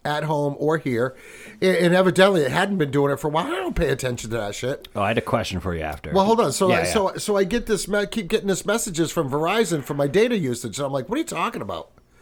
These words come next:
Speaker 1: And then I looked at my phone, and it's not connected to Wi-Fi. And I'm like, "Oh, you bastard." So I had to do a complete phone reset,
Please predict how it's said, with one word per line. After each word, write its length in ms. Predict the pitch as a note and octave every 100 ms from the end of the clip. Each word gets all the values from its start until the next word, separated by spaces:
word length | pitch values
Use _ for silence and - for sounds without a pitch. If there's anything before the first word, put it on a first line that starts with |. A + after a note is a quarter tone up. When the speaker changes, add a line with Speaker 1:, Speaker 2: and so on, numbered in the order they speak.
| - - - - - -
Speaker 1:
And 120 | D#3
then 80 | F3
I 80 | E3
looked 240 | E3+ F3+
at 80 | F3+
my 140 | D3 C#3
phone, 280 | E3 E3
and 80 | C3+
it's 180 | A#2 -
not 280 | B2+ A2+ -
connected 400 | B2+ A2+ A2+ G2
to 80 | G#2
Wi-Fi. 600 | G2+ G2 G2 F#2 F#2 F#2
And 120 | F#2+
I'm 80 | F#2
like, 200 | F2+ -
"Oh, 200 | A2+ B2
you 240 | G#2 F2+ -
bastard." 680 | E3 G#3+ - D#3 G#2+ - _ - - -
So 200 | - A#3+
I 60 | A#3+
had 180 | B3 B3
to 80 |
do 180 | A3 A#3+
a 60 | G#3+
complete 460 | G3+ - C4 C#4
phone 320 | F3 G#3+ A3 E3
reset, 640 | C3 A#2+ - F#2+ A#2+